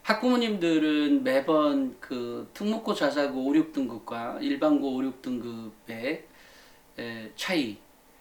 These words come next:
어, 특목고의 아이들은 당연히 이제,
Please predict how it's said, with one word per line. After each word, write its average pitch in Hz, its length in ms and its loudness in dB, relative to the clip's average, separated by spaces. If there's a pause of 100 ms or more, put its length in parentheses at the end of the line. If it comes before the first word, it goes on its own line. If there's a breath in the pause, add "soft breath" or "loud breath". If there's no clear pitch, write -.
(480 soft breath)
어, - 180 -10
특목고의 170 1160 4
아이들은 131 800 0
당연히 139 540 2
이제, 117 520 -10